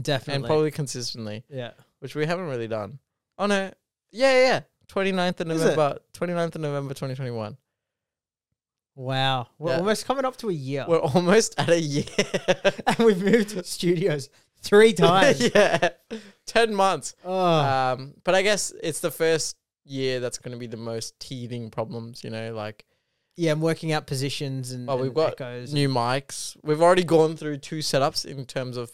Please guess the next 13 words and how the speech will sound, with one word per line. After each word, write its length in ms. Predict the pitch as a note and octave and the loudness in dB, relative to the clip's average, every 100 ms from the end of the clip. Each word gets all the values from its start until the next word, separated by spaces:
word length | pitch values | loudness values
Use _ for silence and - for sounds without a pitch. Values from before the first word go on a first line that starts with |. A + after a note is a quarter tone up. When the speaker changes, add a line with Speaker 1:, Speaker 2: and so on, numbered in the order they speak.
| B2+ | -10
Speaker 2:
microphones 640 | A#2+ A#2 A#2+ B2+ D3 D#3 | -10 -10 -12 -10 -10 -8
Speaker 1:
Oh. 60 | C#3+ | -2
Speaker 2:
and 520 | B2+ A#2 A2+ A2+ A2 _ | -2 -2 -8 -12 -18 _
recording, 840 | B2+ B2 - A#2 A#2 A#2 A#2 - _ _ _ _ _ - | -18 -16 -8 -6 -6 -10 -14 -16 _ _ _ _ _ -14
like, 200 | A2+ - | -14 -8
mix 240 | B2+ - | -10 -6
amps. 320 | C#3 F#3 - - _ _ _ _ | -8 -8 -10 -12 _ _ _ _
Uh, 320 | B2 A#2 A#2 A2 | -6 -4 -2 -4
we've 140 | B2+ A#2+ | -6 -6
gone 220 | C3+ C3 | -6 -6
through 540 | C#3 C3 B2+ A#2+ A#2 - _ - | -8 -6 -4 -4 -6 -10 _ -10
three 200 | D3+ D#3 | -8 -6
cameras. 720 | C3+ A2+ A2+ C3+ F3 - - | -8 -8 -6 -6 -6 -10 -12